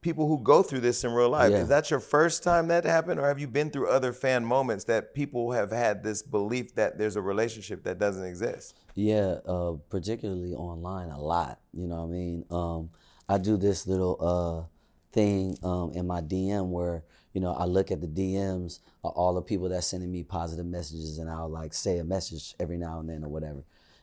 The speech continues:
Speaker 2: And, um, it's a few in the D M that I'll be like, "What?" <laughs> Somebody, somebody even said, somebody said, "Omarion is, is Britney Spears," you know what I mean? And it was just,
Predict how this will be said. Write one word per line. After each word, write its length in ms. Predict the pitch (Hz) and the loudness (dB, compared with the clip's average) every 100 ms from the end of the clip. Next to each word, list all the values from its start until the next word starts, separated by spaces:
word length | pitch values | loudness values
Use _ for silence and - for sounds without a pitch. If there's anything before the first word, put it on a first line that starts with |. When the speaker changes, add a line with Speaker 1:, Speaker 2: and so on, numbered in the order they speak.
| - | -2
Speaker 2:
And, 380 | 101 98 92 92 | 2 2 2 0
um, 340 | 92 90 90 - | -2 -2 -2 2
it's 180 | 123 123 | 2 2
a 60 | |
few 360 | 110 143 156 143 | 0 0 0 2
in 80 | 120 | -2
the 60 | |
D 360 | 101 101 139 127 | -2 0 0 0
M 220 | 139 107 | 0 0
that 120 | 87 | -2
I'll 140 | 98 131 | -2 -2
be 120 | 113 | -2
like, 260 | 87 78 69 | 0 -2 -4
"What?" 360 | 62 76 110 - 403 571 _ _ _ _ _ _ _ _ _ - | -8 -10 -10 -6 -4 -6 _ _ _ _ _ _ _ _ _ -20
<laughs> 260 | 95 - - | -20 -18 -10
Somebody, 680 | - 147 180 139 139 139 - _ _ _ | 0 2 6 4 4 2 -4 _ _ _
somebody 520 | - - 156 160 139 139 | -10 -4 0 2 2 2
even 220 | 123 117 | 0 -2
said, 560 | 104 127 127 120 110 - _ _ | -2 2 6 6 4 -2 _ _
somebody 420 | - 139 151 123 | -2 2 4 4
said, 260 | 113 117 107 | 2 2 2
"Omarion 760 | 98 107 123 123 117 113 98 | 2 0 0 0 0 0 -2
is, 140 | 92 85 | -4 -4
is 160 | 90 82 | -6 -2
Britney 360 | 90 151 113 | 4 4 2
Spears," 580 | 107 120 143 53 - - | 0 4 4 2 -6 -8
you 100 | 95 | -4
know 100 | 98 | -2
what 60 | 98 | 0
I 40 | |
mean? 180 | 110 113 | 2 2
And 140 | 101 110 | 2 4
it 100 | 120 | 6
was 140 | 120 | 6
just, 300 | 117 110 - | 4 2 -2